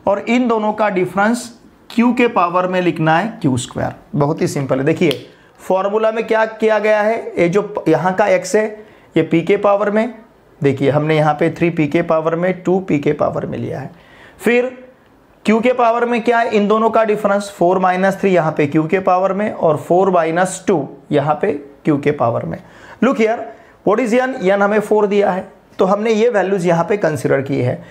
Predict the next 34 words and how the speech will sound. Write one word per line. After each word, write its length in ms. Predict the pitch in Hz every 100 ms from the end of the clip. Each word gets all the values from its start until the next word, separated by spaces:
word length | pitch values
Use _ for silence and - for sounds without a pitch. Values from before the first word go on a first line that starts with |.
| - -
और 120 | 208 202
x 240 | 214 214
equals 340 | 240 226 226 240
to 100 | 240
three, 200 | 202 160 - -
यहाँ 260 | 160 190 196
पे 140 | 220 185
x 120 | -
का 120 | 214
value, 340 | 202 190 196 196 - - -
p 80 | 175
of 180 | 196 208
x 180 | 196 208
equals 300 | 196 196 196
to 100 | 208
three 160 | 202 208
find 260 | 185 190
करना 260 | 196 196 202
था, 160 | 208 226 226 - -
तो 100 | 160
small 360 | 170 185 190
x 100 | 160
का 120 | - 170
value 280 | 156 156
हमने 160 | 147 147
यहाँ 160 | 135 135
पे 140 | 233 -
थ्री 140 | - 139
लिया 240 | 127 135
है, 160 | 131 - -
बहुत 240 | - 143 165
ही 60 |
simple 380 | 170 151 143 135
है। 220 | - -